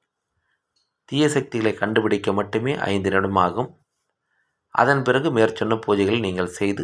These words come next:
சரி செய்து கொள்ள வேண்டும். இந்த காணொளியில் வரக்கூடிய முறைப்படி நீங்கள் செய்ய வேண்டுமென்றால், எம்மிடம் கிடைக்கக்கூடிய தாயத்து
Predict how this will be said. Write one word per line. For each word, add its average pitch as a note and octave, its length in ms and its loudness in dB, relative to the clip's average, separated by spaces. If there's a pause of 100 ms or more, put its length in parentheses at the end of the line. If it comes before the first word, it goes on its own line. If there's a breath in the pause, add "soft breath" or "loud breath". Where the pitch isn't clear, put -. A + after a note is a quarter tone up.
(100)
சரி A2 280 -2
செய்து G2+ 300 0
கொள்ள F#2 180 2
வேண்டும். E2 360 -4 (1300)
இந்த A2+ 160 2
காணொளியில் C#3 540 2
வரக்கூடிய G#2 480 2
முறைப்படி G2 500 0 (160)
நீங்கள் F2+ 400 -2
செய்ய G2+ 220 0
வேண்டுமென்றால், F#2 640 -2 (600)
எம்மிடம் A#2 420 2
கிடைக்கக்கூடிய G2+ 760 -2 (1600)
தாயத்து G#2 580 2